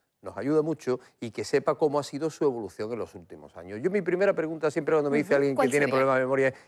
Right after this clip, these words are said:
Speaker 1: "¿y a usted eso le preocupa?".
Speaker 2: Si le preocupa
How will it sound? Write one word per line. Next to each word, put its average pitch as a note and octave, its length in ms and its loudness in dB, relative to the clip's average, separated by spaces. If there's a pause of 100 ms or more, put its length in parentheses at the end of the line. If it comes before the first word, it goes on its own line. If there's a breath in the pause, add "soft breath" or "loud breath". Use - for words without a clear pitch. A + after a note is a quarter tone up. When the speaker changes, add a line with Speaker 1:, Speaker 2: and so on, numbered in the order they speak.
(100 loud breath)
Speaker 1:
"¿y - 60 -2
a - 20 0
usted A#2 160 -6
eso - 120 -6
le D3 120 0
preocupa?". F2+ 520 -14 (920)
Speaker 2:
Si C4 300 -4 (120)
le G#3+ 180 -2
preocupa A#3 560 -2